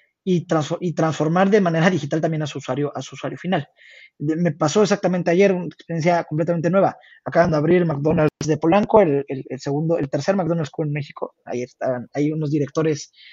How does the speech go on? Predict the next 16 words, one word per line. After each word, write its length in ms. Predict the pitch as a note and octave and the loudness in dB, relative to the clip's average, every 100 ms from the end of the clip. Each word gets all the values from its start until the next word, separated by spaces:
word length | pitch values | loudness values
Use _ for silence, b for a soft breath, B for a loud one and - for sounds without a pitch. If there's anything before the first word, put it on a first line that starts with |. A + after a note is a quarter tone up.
| B | B
de 80 | - | -2
McDonald's 420 | E3 D3 F#3 F#3 | 0 2 2 2
y 40 | D#3+ | 0
estaban 360 | D#3+ C#3 E3+ | -6 -2 -2
platicando, 440 | D#3 D3 D3+ E3 D#3+ | 0 -2 0 -2 -2
me 60 | |
estaban 200 | C#3+ E3+ | -2 -2
platicando 320 | D#3 D3 D#3 D#3 | -2 -2 -2 2
la, 300 | C#3+ C#3+ C#3 B B B | 2 2 -2 B B B
las 200 | E3 C#3+ | 0 0
historias 560 | D3 - F#3+ F#3 E3+ D#3+ | -2 4 6 6 4 0
de 100 | D3 | 0
los, 280 | D3 C#3 | 0 -4
de 80 | - | -6
los 140 | D3+ D3 | -6 -4
McDonald's. 520 | E3+ G3 F3+ A#3 | 0 2 2 -2